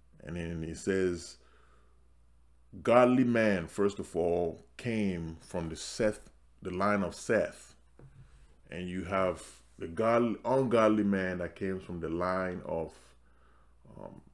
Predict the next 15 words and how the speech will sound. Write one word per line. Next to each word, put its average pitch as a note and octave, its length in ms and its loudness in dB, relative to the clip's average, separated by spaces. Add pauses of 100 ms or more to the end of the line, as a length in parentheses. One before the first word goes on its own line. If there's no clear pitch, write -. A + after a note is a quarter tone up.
(200)
Cain. G#2 440 -4 (600)
So D#2 320 -8 (120)
Cain A#2 640 0 (600)
had F#2 260 -6
been G2+ 160 0
in F2+ 260 -4
earth, G2 500 0 (120)
and F2 200 -14
then E2+ 440 -12 (380)
from F#2+ 280 -6
his F#2 260 -2
line, F#2+ 560 -2 (240)
men G2 380 -4
begin G2 320 -2
to, G2 240 -8